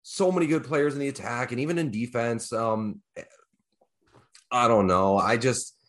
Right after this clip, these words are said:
I, there's, they just don't inspire a lot of confidence ever. Um, and, and there's, my heart really wants to take them plus two and a half so, so badly. I really, really do. Like, genuinely, I,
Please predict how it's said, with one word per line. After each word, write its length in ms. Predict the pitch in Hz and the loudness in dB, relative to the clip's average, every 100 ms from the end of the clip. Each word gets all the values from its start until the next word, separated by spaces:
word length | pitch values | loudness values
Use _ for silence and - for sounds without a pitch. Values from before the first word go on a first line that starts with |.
| _ _ - | _ _ -12
I, 80 | |
there's, 280 | - 151 147 | -2 0 2
they 140 | 135 156 | 4 4
just 180 | 165 | 4
don't 200 | 135 131 | 4 4
inspire 360 | 120 - 101 107 | 4 2 2 4
a 60 | 101 | 4
lot 180 | 98 | 2
of 60 | 92 | 0
confidence 560 | - 92 95 101 95 - | -2 -4 -2 -4 -6 -8
ever. 460 | 82 85 95 92 92 - _ _ _ | -6 0 2 2 0 -10 _ _ _
Um, 720 | 95 95 95 92 90 87 85 - _ _ _ - | -2 0 2 0 -2 -6 -10 -16 _ _ _ -8
and, 480 | 120 117 117 104 98 - | -2 0 2 0 -4 -4
and 460 | 110 107 101 95 - _ | -2 0 -2 -4 -10 _
there's, 400 | - 123 98 - _ _ _ - | -4 -2 -2 -10 _ _ _ -4
my 140 | 113 | -2
heart 400 | 107 - 156 139 | 0 4 4 4
really 360 | 113 117 135 127 | 0 2 4 4
wants 380 | 107 107 110 - | 2 2 0 -4
to 80 | - | -10
take 300 | - 104 - | -6 -6 -2
them 160 | 98 | -4
plus 240 | 92 90 - | -2 -6 -4
two 160 | 95 | -4
and 80 | 85 | -4
a 20 | |
half 300 | 80 82 82 | -4 -4 -4
so, 360 | - - 139 120 | -6 2 4 4
so 240 | 110 92 | 4 2
badly. 460 | 87 90 87 90 82 | 2 -2 -2 -4 -4
I 80 | 90 | -2
really, 400 | 104 123 131 107 | -2 0 0 0
really 220 | 98 90 | 0 -4
do. 480 | 73 87 87 85 - _ _ _ _ _ _ _ - | -4 -4 -2 -4 -8 _ _ _ _ _ _ _ -2
Like, 160 | 127 | -2
genuinely, 540 | 117 147 143 98 78 71 | 2 2 4 2 0 -2
I, 260 | 85 98 | 0 0